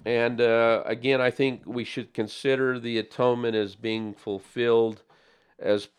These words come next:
part of Jesus Christ's entire life, not just the Passion Week or the last few events of his life,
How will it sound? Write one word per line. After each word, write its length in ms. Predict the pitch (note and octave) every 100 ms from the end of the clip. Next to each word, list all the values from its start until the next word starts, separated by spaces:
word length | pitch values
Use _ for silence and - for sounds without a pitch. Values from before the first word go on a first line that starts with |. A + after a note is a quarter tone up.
| _
part 380 | - A#2 A2+
of 320 | A2 G#2 G2+ G2
Jesus 600 | A#2 A#2 G#2+ G2 - -
Christ's 500 | - A#2 A2 G#2+ -
entire 600 | G#2 G2 - B2+ B2 A#2
life, 580 | G#2+ A2+ G#2+ E2+ - - _ _ _ _
not 260 | A2+ A#2 -
just 300 | G#2+ - -
the 100 | G2
Passion 720 | - A#2+ A2 A2 - G2 F#2
Week 320 | G2 F#2 F2+
or 140 | F#2+
the 100 | F2+
last 520 | F#2 F#2+ G2+ G2+ - _ _ _ _ _
few 280 | - - G#2+
events 480 | F#2+ F2+ A2 A#2 -
of 160 | E2 E2
his 200 | F2+ E2+
life, 640 | E2+ E2 E2 E2+ - -